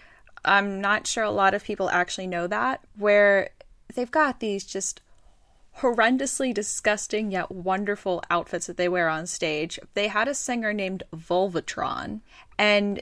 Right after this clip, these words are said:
they kind of poke fun of pop culture in a crude, disgusting way. I mean, I believe, uh, there's a character called Sexecutioner,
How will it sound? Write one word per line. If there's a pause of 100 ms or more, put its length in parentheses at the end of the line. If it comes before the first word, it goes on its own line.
they
kind
of
poke
fun (100)
of
pop
culture
in
a
crude,
disgusting
way. (480)
I
mean, (400)
I
believe,
uh, (560)
there's
a
character
called
Sexecutioner,